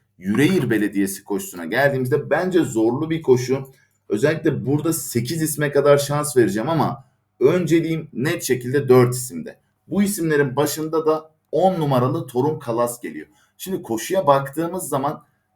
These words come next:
genel anlamda tempo yapmayı seven isimler var. Kim bunlar? Remili Kız, Pamukçu, Yaşar Serap, Ateşim, e, zaman zaman kim gidebilir? Belki Hoş Seda gidebilir.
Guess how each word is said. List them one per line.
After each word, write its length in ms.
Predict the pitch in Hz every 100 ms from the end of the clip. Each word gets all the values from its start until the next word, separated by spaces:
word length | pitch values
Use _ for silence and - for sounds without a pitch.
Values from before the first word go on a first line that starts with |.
| -
genel 320 | 147 180 165
anlamda 380 | 139 135 147 156
tempo 380 | 156 156 143
yapmayı 340 | 131 123 123 120
seven 280 | 131 143 143
isimler 420 | 127 120 120 101
var. 200 | 85 -
Kim 200 | 180 160
bunlar? 400 | 123 120 127 -
Remili 320 | 135 135 127
Kız, 300 | 123 107 104 _ _ -
Pamukçu, 640 | 127 131 127 - 107 107 - -
Yaşar 360 | 87 - 113
Serap, 480 | 123 127 120 - -
Ateşim, 600 | - - 123 123 123 117 - _ _ _ -
e, 60 | 104 101 98 98
zaman 360 | 95 127 143 147
zaman 300 | 143 143 139
kim 200 | 143 143
gidebilir? 380 | 120 101 127 127
Belki 280 | 156 156 139
Hoş 240 | 131 156
Seda 400 | - 120 98 95
gidebilir. 560 | 85 87 87 107 151